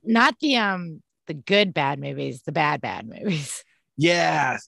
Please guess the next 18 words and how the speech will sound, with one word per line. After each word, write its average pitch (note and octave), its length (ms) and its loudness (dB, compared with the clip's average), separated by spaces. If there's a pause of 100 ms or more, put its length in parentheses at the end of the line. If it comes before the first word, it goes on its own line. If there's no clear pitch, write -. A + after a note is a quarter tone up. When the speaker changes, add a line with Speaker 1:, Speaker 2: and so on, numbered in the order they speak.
Speaker 2:
Uh, C#3+ 220 2
sometimes A#3+ 500 4
you G3+ 80 4
find F#3 320 2
a E3+ 40 0
diamond F3 360 2
in F3 80 2
the F3 80 0
rough, F3 180 2
something C#3 260 -6
that's A#2+ 200 -6
so C#3+ 260 0
bad D3 240 2
it's D3 160 -4
good. C#3+ 400 -2
To C3 120 -8
me, C3 220 -2
like, A#2 200 -4